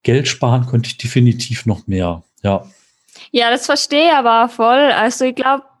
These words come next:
Speaker 2: eben, es ist bei jedem anders so. Also zum Beispiel, ich gebe jetzt auch tendenziell mit der Zeit mehr Geld für so Technik aus, aber ich finde, es kommt halt da echt immer drauf an, wie man's nutzt, oder?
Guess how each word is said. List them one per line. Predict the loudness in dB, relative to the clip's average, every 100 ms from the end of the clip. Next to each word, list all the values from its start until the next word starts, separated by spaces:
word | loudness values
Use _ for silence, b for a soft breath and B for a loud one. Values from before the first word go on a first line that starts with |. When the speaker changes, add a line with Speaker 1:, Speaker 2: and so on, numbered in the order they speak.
| -4
Speaker 2:
eben, | -2 -2 -4 -4
es | -4
ist | -4 -4
bei | -2
jedem | 0 -2 0
anders | -2 -2 0 2 0 -2 -4
so. | 0 2
Also | 2 0 0 0 -2 B B B
zum | -4 -4
Beispiel, | -4 -2 2 2 0
ich | -4 -4
gebe | -4 0
jetzt | -2 0
auch | 2 2 0 -4 -20 _
tendenziell | -4 -2 -4 -2 -2 0
mit | 0
der | -2 -2
Zeit | -2 -2
mehr | -2 0 0
Geld | 2 2 2 0
für | -4
so | -4
Technik | -2 -2 -2 -2 -4 -4 -2
aus, | 2 2 2 2
aber | 0
ich |
finde, | -2 -4
es | -4
kommt | -2 -2 0
halt | 0
da | 0
echt | 0 -2 -4
immer | -4 -2
drauf | 0 -2
an, | -2 -2
wie | -2
man's | -2 -2 0
nutzt, | 0 0 -4 -6 -2
oder? | 0 2 0